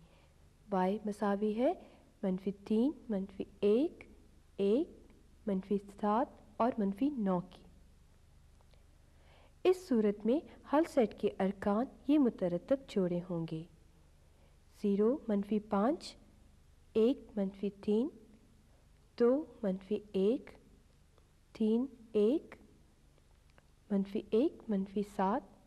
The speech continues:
اور منفی دو، منفی نو۔ آئیے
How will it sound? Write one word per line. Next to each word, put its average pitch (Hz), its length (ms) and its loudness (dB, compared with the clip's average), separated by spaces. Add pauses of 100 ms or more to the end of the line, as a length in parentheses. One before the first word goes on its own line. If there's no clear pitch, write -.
(340)
اور 254 240 0 (340)
منفی 208 340 -2 (180)
دو، 226 200 4 (260)
منفی 202 340 0 (120)
نو۔ 175 180 0 (1400)
آئیے 220 380 -4